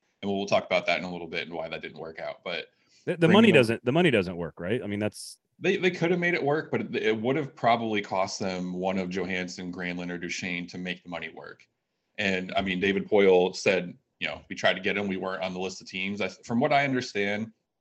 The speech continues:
Speaker 1: Tkachuk had three teams he really wanted to go to: Saint Louis, Vegas, and Florida. And if you're not one of those three teams, like, there's nothing David Poile really could have done.
Speaker 2: Right.
Speaker 1: Because if the player doesn't want to go there, he's not gonna go there. So, but I think the, the moves that he made,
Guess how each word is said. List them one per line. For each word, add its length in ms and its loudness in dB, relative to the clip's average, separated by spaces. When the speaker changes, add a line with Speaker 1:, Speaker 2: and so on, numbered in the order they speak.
Speaker 1:
Tkachuk 320 0
had 240 -4
three 220 -6
teams 260 -6
he 60 -6
really 160 -4
wanted 240 -6
to 60 -10
go 80 -8
to: 140 -12
Saint 300 -4
Louis, 300 0
Vegas, 380 -4
and 100 -18
Florida. 440 -14
And 80 0
if 100 -2
you're 100 2
not 360 2
one 160 -2
of 60 -2
those 200 2
three 160 -8
teams, 400 -2
like, 160 -2
there's 160 -2
nothing 320 -2
David 260 -6
Poile 240 -2
really 200 -4
could 120 -12
have 120 -8
done. 340 0
Speaker 2:
Right. 220 -6
Speaker 1:
Because 220 -6
if 40 -12
the 60 -18
player 160 2
doesn't 200 2
want 120 2
to 60 -4
go 180 0
there, 460 0
he's 80 -8
not 140 -2
gonna 140 -10
go 160 -4
there. 220 -10
So, 420 -2
but 100 0
I 80 6
think 280 2
the, 80 4
the 140 0
moves 260 2
that 100 0
he 80 2
made, 380 0